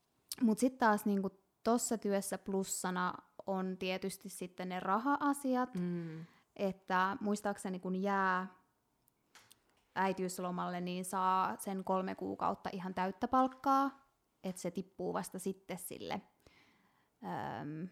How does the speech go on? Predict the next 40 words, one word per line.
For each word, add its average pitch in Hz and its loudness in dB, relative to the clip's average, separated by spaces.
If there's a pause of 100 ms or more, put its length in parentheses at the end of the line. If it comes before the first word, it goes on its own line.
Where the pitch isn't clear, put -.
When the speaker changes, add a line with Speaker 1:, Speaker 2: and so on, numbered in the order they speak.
(160)
Speaker 1:
mikä 190 -6
se 339 -4
nyt 277 -2
on, 196 -2
mä 190 -2
en 190 -2
enää 240 2
muista 190 -4
näitä. 196 -4
Speaker 2:
Vanhempain 170 -6
joku. 175 -12 (240)
Speaker 1:
<laughs> - 2
Speaker 2:
En 190 4
mä 170 2
Speaker 1:
Joo. 220 8
Speaker 2:
tiedä. 185 8 (440)
Speaker 1:
Joo, 175 4
et 190 -6
saa 294 6
kuitenkin 294 6
niinku 185 -2
täyttä 294 4
palkkaa 233 2
vielä 202 4
hetken 190 -2
ja 170 -2
sit 180 -8
se 196 -2
tippuu 165 -4
sille 180 -6 (280)
Speaker 2:
Pienemmälle. 180 -4
Speaker 1:
pienemmälle. 233 2 (180)
Ja 208 0
sit 262 0
on 226 2
esimerkiksi 190 2
saanut 190 2
pitää 185 0
tässä, - -4 (1000)
öm, 95 -4